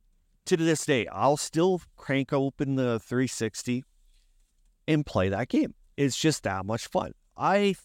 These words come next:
think I've owned it possibly three times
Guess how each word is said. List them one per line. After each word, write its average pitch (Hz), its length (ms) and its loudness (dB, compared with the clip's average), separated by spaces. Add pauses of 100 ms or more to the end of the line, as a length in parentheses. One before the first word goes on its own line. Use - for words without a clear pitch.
(140)
think 208 240 0
I've 240 260 2 (100)
owned 139 380 0
it - 560 -2 (1400)
possibly 151 840 -2
three 202 340 -2
times 254 640 -2